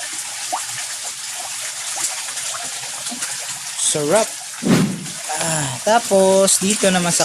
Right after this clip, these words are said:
kabila. Para mapiranha yan. You know? <laughs> Distansya lang muna tayo kasi baka matakpunan tayo ng tubig. Para makaya naman yung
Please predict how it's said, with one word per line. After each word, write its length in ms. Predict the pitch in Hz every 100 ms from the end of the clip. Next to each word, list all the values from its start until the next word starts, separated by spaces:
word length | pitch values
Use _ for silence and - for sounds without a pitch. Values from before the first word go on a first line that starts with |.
| -
kabila. 400 | 147 139 131 131 139 160 190 220 185 - - - - - - - - - - - - - - 175 156
Para 160 | 151 147 151
mapiranha 560 | 151 156 156 165 185
yan. 80 | 165 - - - - - - - - - -
You 80 | 156
know? 120 | 160 190 - - - - - - - - -
<laughs> 480 | 240 247 233 185 - - 123 - - - - - - - - - - - - - - -
Distansya 480 | 160 - 175 170 180
lang 160 | 170 170
muna 240 | 165 160
tayo 320 | 160 160 160
kasi 240 | 156 156 147
baka 320 | 143 151 147
matakpunan 480 | 147 - - 156 147
tayo 160 | 156 156
ng 80 | 160
tubig. 400 | 160 165 208 175 - - - - - - - - - - - - - - - - - - - - - - - - - - - - - - - - -
Para 160 | 147
makaya 400 | 143 139 147 147
naman 240 | 147 147
yung 80 | 147